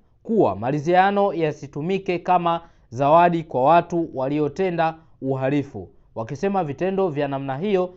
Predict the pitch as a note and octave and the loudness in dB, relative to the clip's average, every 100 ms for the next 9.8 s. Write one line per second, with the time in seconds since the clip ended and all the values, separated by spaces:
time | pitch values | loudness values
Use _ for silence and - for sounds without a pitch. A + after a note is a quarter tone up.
0 | - _ C3 C3+ C#3+ C#3+ E3+ D#3+ - D#3 | -20 _ -4 -2 -2 0 0 0 -4 -4
1 | D#3 D3+ - _ B2 - C#3 C3+ D3 C#3+ | -4 -6 -20 _ -16 -8 -6 -2 0 2
2 | C3+ C3+ - _ - C#3 C3 - F#2+ E2+ | 2 -2 -10 _ -6 -4 -4 -6 -16 -16
3 | _ _ _ - F3+ F#3+ C3 G2 D#2+ - | _ _ _ -4 2 4 2 -4 -12 -12
4 | A#2 B2+ C3 F#3+ G3+ G3 G#3 F#3 - D#3+ | -4 -4 2 2 2 0 2 2 2 -8
5 | - D#3 D3 D3 G3 F3 F3 - - G#2+ | -2 -2 0 6 8 8 2 -16 -14 -6
6 | B2+ C#3+ D#3+ D#3 G3+ G3 F#3+ E3+ - C#3+ | -4 0 0 4 4 4 2 0 -8 -2
7 | D#3 D#3+ D3+ D3+ F#3 G3 E3 E3 - _ | 0 -2 -2 0 2 2 0 -2 -10 _
8 | D3 D3+ D#3 E3 D#3+ E3 E3+ F3+ E3+ D#3+ | 0 0 0 -4 -4 -2 -4 0 -2 -2
9 | E3 D#3+ E3 F3+ F3 B2 G#2+ | 0 0 0 0 0 0 -8